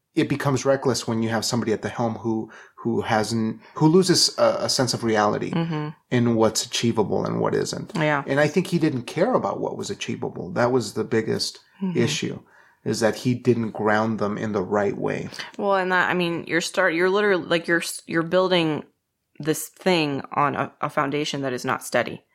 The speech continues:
Speaker 1: Mm-hmm.
Speaker 2: that is not, you can't build something like a, like a music festival
Speaker 1: Yeah.
Speaker 2: on a foundation that doesn't care about a music festival.
Speaker 1: Mm-hmm.
Speaker 2: You know, he doesn't give a shit. He just wants that money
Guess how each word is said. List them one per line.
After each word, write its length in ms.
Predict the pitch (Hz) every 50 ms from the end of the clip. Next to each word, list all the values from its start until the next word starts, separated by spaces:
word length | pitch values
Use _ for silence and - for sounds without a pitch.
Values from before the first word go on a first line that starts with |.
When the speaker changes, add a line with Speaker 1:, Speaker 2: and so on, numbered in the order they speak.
| _ -
Speaker 1:
Mm-hmm. 160 | 120 117 110
Speaker 2:
that 140 | 104 156 147
is 160 | 147 139 143
not, 340 | 147 139 139 139 127 - - - _ _ _ _ _ _ _ _ _ _ _ - -
you 140 | 180 185
can't 380 | 180 - - 226 202 - - 170
build 340 | 185 185 175 170 165 160 160
something 380 | - 165 147 165 - 147 143
like 180 | 143 139 131 -
a, 60 | 143 - -
like 260 | - 139 135 135 135
a 20 | 139
music 320 | 139 147 151 147 156 151
festival 640 | - - 123 135 - - 147 147 147 143 143 147 - - _ - - - - - -
Speaker 1:
Yeah. 80 | - -
Speaker 2:
on 120 | 160 160
a 40 | 160
foundation 640 | 160 - 165 147 151 143 160 156 160 160 - 170 151
that 120 | 143 135
doesn't 240 | - 139 135 131 -
care 200 | - - 139 131
about 180 | 127 131 117
a 40 | 120
music 260 | 120 123 131 135 -
festival. 420 | - - - - - - - - - _ _ _
Speaker 1:
Mm-hmm. 280 | 139 135 98 113 113 107 101 - _ _ _ _
Speaker 2:
You 120 | - 160
know, 220 | 143 127 127 156 175 _ _ _ _
he 100 | - 226
doesn't 200 | 226 240 220 208
give 100 | 196 214 214
a 40 |
shit. 280 | 202 - - - - - _ _ - - - _ _ _ _ _ _
He 180 | - - 247
just 140 | 240 247 247 247
wants 140 | 214 185
that 120 | - - -
money 380 | 156 185 233 226 185 175 165